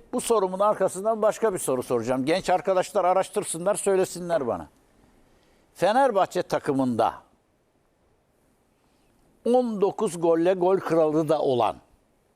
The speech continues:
sezonun o gol kralı da olan Alex'in yanında iki Alex daha olsa ne olurdu?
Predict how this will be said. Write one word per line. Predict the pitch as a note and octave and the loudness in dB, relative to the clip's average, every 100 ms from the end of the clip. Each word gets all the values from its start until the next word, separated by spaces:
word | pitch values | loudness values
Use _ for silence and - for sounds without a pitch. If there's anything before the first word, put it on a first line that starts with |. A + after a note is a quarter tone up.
| _ | _
sezonun | - A2+ G#2+ A#2+ C#3 C3 | -4 -2 -2 0 0 0
o | |
gol | A2+ A#2 G#2 _ | 0 -2 -4 _
kralı | - G#2 F2+ E2+ | -4 -2 -2 -4
da | |
olan | F2 D2 D2 _ _ _ _ _ | -6 -6 -14 _ _ _ _ _
Alex'in | A#3+ C4 A#3 - G3+ | 0 0 0 -2 -4
yanında | F#3 E3+ D#3 D3+ C#3+ G#2 - _ _ | 0 0 0 0 0 0 -10 _ _
iki | B3+ - E4 | -4 2 2
Alex | A#3+ A3+ - | 4 0 -2
daha | G#3+ G#3 F#3+ | 0 2 2
olsa | F#3 G3+ | 0 -2
ne | G#3 | 0
olurdu? | F#3 C#3+ G#2 E2 | 0 0 -4 -10